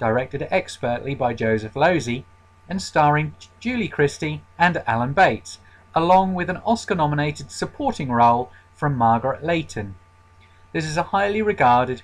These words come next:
richly detailed period piece about social turmoil, innocence lost, and mixed affections, with British cinematographer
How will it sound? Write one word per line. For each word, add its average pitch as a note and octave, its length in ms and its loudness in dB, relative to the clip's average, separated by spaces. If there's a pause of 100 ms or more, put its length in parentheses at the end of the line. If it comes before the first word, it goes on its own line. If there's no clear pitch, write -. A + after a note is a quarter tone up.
(140)
richly A3 400 -4
detailed E3 600 -2
period F#3 440 -2
piece B2 300 -8
about C3 260 0
social E3 440 -4
turmoil, D3 640 0 (560)
innocence G#3+ 480 0
lost, C3 400 -2 (140)
and D3+ 220 0
mixed A2+ 260 -4
affections, A2 640 -4 (420)
with B2+ 200 -6
British A3 340 -2
cinematographer D3+ 800 -2